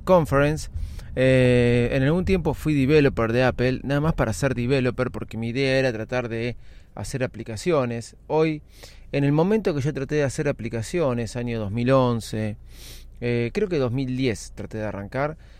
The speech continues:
dos mil diez, dos mil once, era todo un mundo nuevo y al mismo tiempo había muy poca bibliografía y la que había era en inglés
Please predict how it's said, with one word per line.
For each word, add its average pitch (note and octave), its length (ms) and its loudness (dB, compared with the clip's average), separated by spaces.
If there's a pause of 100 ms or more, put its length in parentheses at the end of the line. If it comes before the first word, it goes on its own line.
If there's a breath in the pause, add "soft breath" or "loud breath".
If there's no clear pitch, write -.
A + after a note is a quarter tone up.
(140 soft breath)
dos A2+ 140 -4
mil B2 240 -2
diez, C3 460 -2
dos A2+ 160 -4
mil C3 220 0
once, B2+ 600 0
era C3+ 160 0
todo D3 160 2
un C#3 100 4
mundo C#3+ 280 6
nuevo D#3+ 280 6
y D3 40 4
al B2+ 80 6
mismo C3+ 200 6
tiempo C#3 260 2
había C3+ 160 4
muy E3+ 200 4
poca D#3+ 240 0
bibliografía C3 720 0 (420 soft breath)
y B2+ 120 -2
la C3 140 4
que B2 100 0
había C3+ 500 2
era C3 220 2
en B2 100 0
inglés D3 720 2